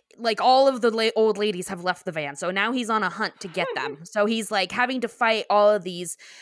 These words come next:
Speaker 1: uh, spring breakers. There's somebody, this stupid armadillo that makes these weird sounds, who's got a super s-,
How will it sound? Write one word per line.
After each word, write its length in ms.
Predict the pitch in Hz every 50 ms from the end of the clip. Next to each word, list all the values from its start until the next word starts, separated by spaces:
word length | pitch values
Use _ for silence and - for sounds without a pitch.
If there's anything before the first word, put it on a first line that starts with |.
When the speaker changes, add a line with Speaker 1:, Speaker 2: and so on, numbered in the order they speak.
| - - - _ -
Speaker 1:
uh, 160 | 180 165 160
spring 440 | 160 - - - - 202 180 180 165
breakers. 840 | - 254 262 269 262 - 269 262 254 247 240 240 233 233 226 202 240 214
There's 640 | 190 214 190 185 180 175 175 175 175 180 165 - - - _ _ _ _ _ _
somebody, 420 | - - 269 240 226 240 220 208 208 180 175 160 - _
this 380 | 190 - 196 196 214 - - -
stupid 500 | - - - - - 285 285 233 277 233
armadillo 880 | 202 220 214 208 190 - 220 226 226 226 220 220 220 220 220 226 226 208
that 160 | 190 - -
makes 220 | 190 196 - -
these 200 | - 202 180 165
weird 260 | 165 202 208 202 202
sounds, 640 | - - - 202 196 208 208 214 214 214 208 208 -
who's 140 | 196 180 -
got 160 | 202 190 - -
a 120 | 170 170
super 400 | - - - - 254 247 - 233
s-, 180 | 226 - -